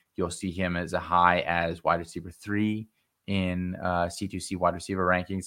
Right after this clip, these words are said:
That's a little bit high for me, but I still think he's a top seven guy, I think. That's where I have him in my rankings. Um, I think he's the clear, uh, if we're talking about guy that holds the most N F L upside on the team,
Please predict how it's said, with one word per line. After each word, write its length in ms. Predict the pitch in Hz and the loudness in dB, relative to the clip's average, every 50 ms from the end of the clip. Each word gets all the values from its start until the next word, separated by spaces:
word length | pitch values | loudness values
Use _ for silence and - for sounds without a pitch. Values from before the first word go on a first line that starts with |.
| - 82 | -8 -10
That's 200 | 82 90 - - | -10 -6 0 2
a 80 | 92 95 | 2 2
little 840 | 104 117 135 165 185 196 202 208 196 196 196 196 190 202 202 196 | 2 0 -2 -2 0 2 4 6 6 8 8 8 8 8 8 8
bit 220 | 180 180 190 190 185 | 6 8 8 8 8
high 300 | 180 175 180 175 175 165 | 8 8 6 6 6 4
for 160 | 170 - 165 | 2 0 -2
me, 220 | 165 165 175 185 | 0 0 0 -2
but 180 | 170 156 113 104 | 0 4 4 4
I 100 | 101 101 | 4 4
still 220 | 101 - 113 107 | 2 -2 -4 -4
think 180 | 107 - 98 98 | -4 -4 -10 -12
he's 140 | 104 98 98 | -12 -12 -12
a 40 | - | -2
top 360 | - 98 95 95 - - - 95 90 92 | 2 4 4 4 2 -2 -8 -16 -16 -14
seven 680 | - - - - - - 107 98 98 107 107 107 101 | -12 -10 -10 -6 2 4 6 6 6 4 0 -2 0
guy, 280 | 98 98 104 117 131 | 2 2 2 0 -2
I 60 | 127 117 | -4 -6
think. 320 | - - 127 131 - _ _ _ _ _ _ _ _ _ - | -6 -8 -10 -10 -10 _ _ _ _ _ _ _ _ _ -2
That's 180 | - 87 87 - | -2 0 2 4
where 100 | 95 92 | 6 6
I 60 | 95 | 6
have 220 | 98 98 95 95 | 6 6 4 4
him 100 | 98 90 | 2 0
in 60 | 85 90 | 0 2
my 140 | 95 101 | 2 4
rankings. 580 | 113 120 117 117 110 - 120 120 120 113 - - _ _ _ _ _ _ _ _ _ - | 4 4 2 0 -2 -6 -8 -8 -8 -10 -12 -16 _ _ _ _ _ _ _ _ _ 2
Um, 760 | 101 101 98 95 95 95 92 92 92 90 90 90 90 - - | 6 8 8 10 10 10 10 8 8 6 6 4 0 -2 2
I 160 | - 98 98 | 2 2 2
think 240 | 95 - 104 98 - | 2 0 -4 -4 -4
he's 200 | 107 98 87 - | -4 -6 -4 -6
the 80 | 92 | -8
clear, 840 | 90 - - 107 104 101 98 95 95 92 92 92 92 92 92 90 - - | -8 -8 -6 -4 -2 0 0 2 2 2 2 2 2 2 2 0 0 2
uh, 960 | - 90 87 85 85 85 85 85 85 85 85 85 85 80 80 78 80 73 - - | 2 2 2 2 0 0 0 0 0 0 0 0 0 -2 -2 -4 -4 -6 -6 -8
if 100 | - - | -8 -8
we're 60 | 92 | -4
talking 380 | - 95 87 87 - - 90 | 0 2 2 2 0 -4 -4
about 280 | 85 82 90 87 90 - | 0 0 2 0 0 2
guy 260 | - 90 87 87 87 | 2 4 4 4 4
that 180 | 85 87 85 87 | 2 0 -4 -2
holds 280 | 90 92 92 87 - | -2 -2 -2 -2 -4
the 120 | - 87 87 | -8 -8 -4
most 480 | 85 90 98 110 104 - - - - - | -2 0 0 0 0 -2 -6 -8 -6 -4
N 100 | 92 90 | -2 -2
F 120 | 87 - | -2 -2
L 100 | - - - | -2 -2 0
upside 320 | - 110 - - 92 87 82 | -2 -2 -2 0 -2 0 0
on 100 | 85 85 | -2 -4
the 60 | 85 | -8
team, 340 | - - - 82 82 82 | -10 -10 -6 -6 -6 -6